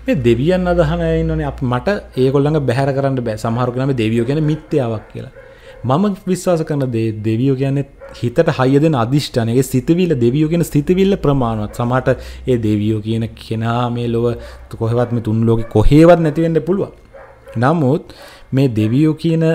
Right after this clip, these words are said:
දේට ඔළුවට, මනසට එන ඒ චරිතෙත් එක්ක එන අර දේ, ගැම්ම, අදිෂ්ඨානය, හයිය කියන දේ. අර ම-, දෙවියෝ හරි මට ඉන්නවනේ කියන හයියක් නේ. කවුරු හරි දැන් අපිට ඉන්නවා කියලා දැනෙද්දි හයියයිනේ.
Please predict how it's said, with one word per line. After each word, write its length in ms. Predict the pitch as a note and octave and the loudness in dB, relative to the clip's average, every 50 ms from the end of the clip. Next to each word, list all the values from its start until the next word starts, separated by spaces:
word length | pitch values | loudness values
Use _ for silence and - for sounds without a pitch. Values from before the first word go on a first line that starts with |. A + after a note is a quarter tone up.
| D3 - - C#3+ A#2+ G#2+ | 0 -4 -6 -8 -4 0
දේට 280 | A2+ A#2+ C3 C#3+ D#3 D3 B2 | 4 4 4 6 4 2 2
ඔළුවට, 400 | G#2+ A2 G#2+ B2 D3+ D#3+ D3+ B2+ | 2 0 0 2 4 4 2 2
මනසට 400 | A#2 A2+ A#2+ C#3 C3+ - E3+ E3+ D#3+ | 0 0 -2 -2 -2 -2 -4 -4 -2
එන 200 | C3 C3 C3 D3+ | -2 0 0 0
ඒ 280 | E3+ E3 D#3 C#3+ D3 D#3 | 0 0 2 2 2 0
චරිතෙත් 580 | D3 - - A2 A2 C3 C3 - F3+ F3 F3+ - | 0 -2 -6 -4 -4 -2 -2 -2 -4 -4 -2 -6
එක්ක 160 | F3+ F3+ - | -6 -4 -2
එන 140 | F#3+ F#3 F#3 | -2 0 0
අර 180 | F#3+ F#3 F3+ F3 D#3+ C3+ - - - - - _ - _ _ _ _ B2+ | 0 2 2 2 2 0 -2 -12 -20 -20 -20 _ -20 _ _ _ _ -6
දේ, 400 | A#2+ A#2+ C3+ C#3+ D3+ - - - _ _ _ - | 0 0 2 2 2 -2 -6 -14 _ _ _ -10
ගැම්ම, 480 | B2+ A2 A2+ A#2+ B2+ C#3+ C#3+ D3 C#3+ C3+ - - - - _ _ _ _ _ _ | -6 -6 -4 -4 -4 -4 -4 -4 -4 -6 -8 -12 -20 -20 _ _ _ _ _ _
අදිෂ්ඨානය, 800 | - A2 A2+ B2+ C3 - - _ - D3 D3 C#3+ C#3+ C#3+ C#3+ C#3 C#3+ D#3 - _ - | -14 -8 -8 -8 -8 -8 -8 _ -4 -4 -2 -4 -4 -4 -4 -6 -8 -10 -14 _ -20
හයිය 440 | - - E3 F#3+ G3+ F3 D#3 C3 A2 | -6 -2 -2 0 0 0 -2 -2 -2
කියන 260 | F#2+ G#2 G#2+ G#2 G2+ | -2 -4 -4 -4 -6
දේ. 160 | G2+ G#2+ - - | -8 -10 -14 -14
අර 100 | - A#2+ A2+ | -10 -8 -6
ම-, 160 | A2 A2 A2 | -6 -6 -4
දෙවියෝ 380 | A2 A2+ B2 D3+ E3 E3 E3 | -2 -2 0 2 4 4 4
හරි 80 | E3 E3 | 2 2
මට 200 | D3+ D3 C#3 E3+ | 0 -2 -2 -2
ඉන්නවනේ 480 | D#3 B2 B2+ D3 E3+ F3 F3 F3+ E3+ F3+ | -2 -2 -2 -2 -4 -4 -4 -6 -6 -6
කියන 140 | F3+ E3 | -8 -8
හයියක් 400 | - - C#3+ E3 F#3 F#3 G3 F3 E3+ | -4 -4 -4 -4 -2 -4 -4 -4 -6
නේ. 120 | E3 - - | -8 -6 -2
කවුරු 220 | A#2+ B2 C3 C#3+ | -2 0 0 0
හරි 80 | C#3+ C#3 | 0 -2
දැන් 120 | B2+ A#2 | -4 -4
අපිට 200 | A2+ B2+ A#2+ A2+ | -4 -4 -4 -4
ඉන්නවා 220 | G#2+ A2+ C3+ D3+ D#3 | -4 -2 -4 -4 -2
කියලා 160 | D#3 D#3+ D#3+ | -2 0 0
දැනෙද්දි 320 | D#3 D#3+ E3 E3 E3 E3 E3+ | 2 0 0 0 -2 -4 -4
හයියයිනේ. 460 | C3 D3+ D3+ E3+ F3 F3 F3 E3+ E3+ | -2 -2 -2 -2 -2 -4 -4 -6 -8